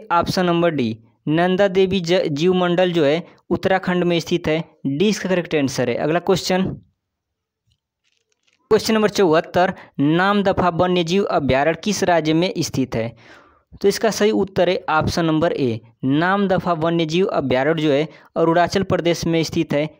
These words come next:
ये इसका सही उत्तर है। अगला क्वेश्चन, क्वेश्चन नंबर पचहत्तर,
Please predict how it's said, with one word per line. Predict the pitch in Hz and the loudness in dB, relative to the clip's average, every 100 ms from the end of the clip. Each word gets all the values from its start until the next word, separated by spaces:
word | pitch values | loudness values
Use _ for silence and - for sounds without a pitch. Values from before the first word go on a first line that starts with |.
| _ - | _ -2
ये | 196 | 0
इसका | 208 202 170 | 0 0 -2
सही | 170 156 | 0 0
उत्तर | 143 - 127 120 | -2 -4 -2 -2
है। | |
अगला | 147 160 | 0 -2
क्वेश्चन, | 165 180 - 175 180 156 - _ _ _ _ _ _ _ _ _ _ _ _ _ _ _ _ _ _ _ _ _ - | 0 -2 0 -2 -2 -4 -14 _ _ _ _ _ _ _ _ _ _ _ _ _ _ _ _ _ _ _ _ _ -2
क्वेश्चन | 208 - 226 | 0 2 2
नंबर | 220 | 2
पचहत्तर, | 220 214 208 175 - 175 185 | 0 0 2 2 2 0 2